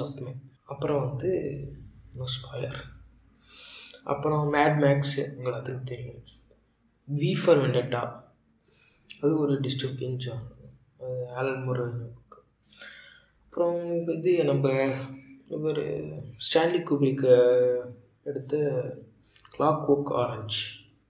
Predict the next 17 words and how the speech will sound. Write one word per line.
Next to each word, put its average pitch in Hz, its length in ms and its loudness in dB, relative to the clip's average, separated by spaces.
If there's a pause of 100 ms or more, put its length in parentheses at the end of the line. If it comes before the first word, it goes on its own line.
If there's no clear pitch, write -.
(800)
சூப்பரான 147 680 -6
படம். 117 300 -6 (760)
ஆ, 131 260 -4
ஏ 123 240 -2
ரேட்டட் 123 320 -4
படம். - 300 -10 (2500)
பேரண்ட் 127 600 -4 (760)
கைடன்ஸ் 117 460 -14
இதோட 113 340 -12
பா-, - 200 -12 (580)
இதோட 131 240 -2
பார்க்க 139 300 0
முடியாது. 123 400 -4 (1300)
பதினெட்டு 143 300 4
வயசு 139 320 0
ஆறதுக்கப்புறம் 143 600 -4
பாருங்க - 260 -12